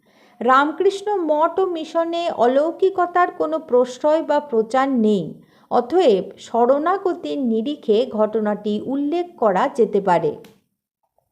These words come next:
যে সময়ের কথা বলা হচ্ছে সেই সময় জগদ্দান মঠে পূজনীয়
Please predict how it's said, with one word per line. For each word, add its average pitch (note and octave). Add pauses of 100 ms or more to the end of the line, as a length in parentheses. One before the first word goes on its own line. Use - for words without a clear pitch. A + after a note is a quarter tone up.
(960)
যে C4
সময়ের F#4
কথা F4+
বলা A#3
হচ্ছে C#4+
সেই C4
সময় C#4+
জগদ্দান C#4+
মঠে A3+ (260)
পূজনীয় B3+